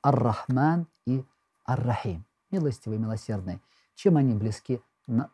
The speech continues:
для нас в нашей жизни? Но зачастую мы бываем в форме, а, то есть в форме телесной, в форме духа, то есть мы сильны. И, а иногда нет. Зачастую наши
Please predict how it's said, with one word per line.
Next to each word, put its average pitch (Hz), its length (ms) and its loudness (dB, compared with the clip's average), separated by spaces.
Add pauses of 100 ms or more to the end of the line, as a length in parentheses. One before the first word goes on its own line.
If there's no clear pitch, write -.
для 113 160 2
нас 143 300 0
в 113 120 -6
нашей 110 260 -2
жизни? 92 360 -6 (1120)
Но 202 280 10
зачастую 180 520 10
мы 170 120 12
бываем 151 440 10
в - 60 -2
форме, 98 580 6 (480)
а, 101 920 -4
то 110 80 -2
есть 98 120 -4
в - 40 -20
форме 107 320 4
телесной, 139 580 2
в - 60 -12
форме 127 300 2
духа, 135 420 8 (100)
то 107 80 -6
есть 98 120 -6
мы 127 140 2
сильны. 127 440 2 (840)
И, 131 640 2
а 143 100 2
иногда 160 300 6
нет. 113 180 2 (760)
Зачастую 160 540 4
наши 156 420 6